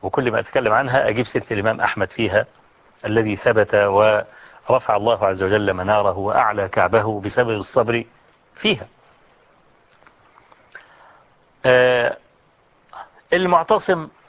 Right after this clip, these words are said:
عرض العلماء على الصوت بل على السيف، والذي كان لا يجيب ويقول القرآن مخلوق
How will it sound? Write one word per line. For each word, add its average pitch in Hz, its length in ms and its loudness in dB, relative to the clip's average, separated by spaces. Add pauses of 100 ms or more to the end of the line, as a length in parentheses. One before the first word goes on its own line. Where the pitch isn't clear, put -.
(2500)
عرض 143 540 2
العلماء 127 520 2
على 113 220 0
الصوت 139 460 -2 (400)
بل 147 440 0
على 139 240 2
السيف، - 680 -4 (2500)
والذي 175 340 2
كان 165 240 0
لا 151 160 4
يجيب 143 380 0 (1160)
ويقول 123 320 4
القرآن 127 320 0
مخلوق 127 560 0